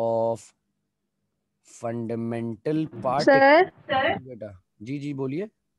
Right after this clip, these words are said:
Speaker 2: सर, कशिश तंग कर रही है मुझे।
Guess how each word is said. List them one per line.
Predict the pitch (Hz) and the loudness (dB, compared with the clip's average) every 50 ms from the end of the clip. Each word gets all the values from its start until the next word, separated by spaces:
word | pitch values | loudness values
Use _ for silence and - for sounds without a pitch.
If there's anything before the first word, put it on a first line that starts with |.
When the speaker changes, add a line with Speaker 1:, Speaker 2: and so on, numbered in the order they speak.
| _ _ _ _ - - - - - _ _ _ _ _ _ _ _ _ _ _ _ _ _ _ _ - - - - _ _ _ _ _ _ _ _ _ _ _ _ _ _ _ _ _ - - - - - - - | _ _ _ _ -8 -8 -8 -8 -10 _ _ _ _ _ _ _ _ _ _ _ _ _ _ _ _ -20 -20 -20 -20 _ _ _ _ _ _ _ _ _ _ _ _ _ _ _ _ _ -16 -14 -14 -14 -12 -10 0
Speaker 2:
सर, | - 294 294 320 320 320 | 4 6 6 6 6 6
कशिश | 302 285 - 370 330 | 4 4 4 2 2
तंग | - - 359 330 320 330 339 | 4 4 6 8 8 8 8
कर | 349 349 311 285 | 8 8 8 8
रही | 277 277 | 8 10
है | 294 320 | 10 10
मुझे। | 302 294 311 269 233 302 | 8 8 6 6 6 6